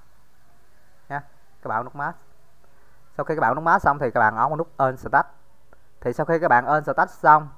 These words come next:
thì, ờ, các bạn kéo lên trên, các bạn qua một chỗ pool này này. Các bạn ấn, ấn vào một view pool lại giúp mình nhé.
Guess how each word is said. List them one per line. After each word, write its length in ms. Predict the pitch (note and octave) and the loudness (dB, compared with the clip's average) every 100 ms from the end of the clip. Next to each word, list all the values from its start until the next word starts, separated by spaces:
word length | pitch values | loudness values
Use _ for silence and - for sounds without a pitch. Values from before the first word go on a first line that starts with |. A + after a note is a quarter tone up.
| - | -4
thì, 180 | A#2+ | -2
ờ, 80 | A#2 | 0
các 100 | C3 | 4
bạn 160 | B2 A2+ | 2 2
kéo 200 | D3+ E3+ | 0 0
lên 160 | D#3+ | -2
trên, 300 | - C#3+ C#3 C3 - | 2 2 2 -2 -2
các 80 | C3 | 0
bạn 180 | A2+ | 2
qua 140 | A#2+ C3 | 2 0
một 140 | B2 - - | 0 -6 -4
chỗ 100 | C3 | -2
pool 220 | C#3+ C#3 | 0 -2
này 100 | B2+ | -2
này. 160 | A2+ G#2 - - - | -4 -6 -14 -20 -12
Các 60 | - | 0
bạn 180 | A#2 G#2+ | 2 2
ấn, 320 | D#3 F3 C#3 - | 0 -4 -6 -2
ấn 180 | F3 | -2
vào 80 | F3+ | -2
một 220 | B2+ - | -4 -6
view 200 | C3 C3+ | -4 -4
pool 220 | C3+ C#3 C3 - - | -2 -2 -4 -14 -14
lại 240 | G#2+ G#2+ A2 - - | -4 -2 -2 -8 -16
giúp 160 | C#3 D#3+ | -14 -10
mình 140 | C3 | -8
nhé. 120 | B2+ | -8